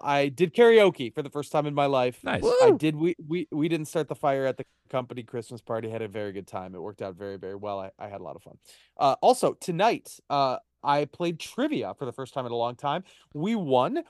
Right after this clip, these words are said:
Speaker 1: We took first place. Part of it was me being able to name successfully the seven teams that have won back-to-back Super Bowls.
Speaker 2: Ooh, fun.
Speaker 1: I'll put you guys on the spot. Can you do it? The seven teams that have won back-to-back Super Bowls.
Speaker 2: All right. Um,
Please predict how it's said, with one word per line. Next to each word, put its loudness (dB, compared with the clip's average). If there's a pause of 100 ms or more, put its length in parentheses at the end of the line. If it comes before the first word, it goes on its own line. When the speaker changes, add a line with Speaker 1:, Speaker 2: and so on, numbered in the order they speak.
(100)
Speaker 1:
We -8
took -8
first -6
place. -4 (200)
Part 0
of 0
it 2
was -2
me -6
being -8
able 0
to -12
name -6
successfully -6
the -2
seven -2
teams -10
that -4
have -8
won -4
back-to-back 0
Super -4
Bowls. -2
Speaker 2:
Ooh, 4
fun. 2
Speaker 1:
I'll 8
put -4
you -10
guys 4
on 6
the 0
spot. 4
Can -4
you -2
do 2
it? -2
The -6
seven 2
teams -4
that 0
have -4
won 0 (120)
back-to-back 2
Super -6
Bowls. -6 (140)
Speaker 2:
All 2
right. 0
Um, -2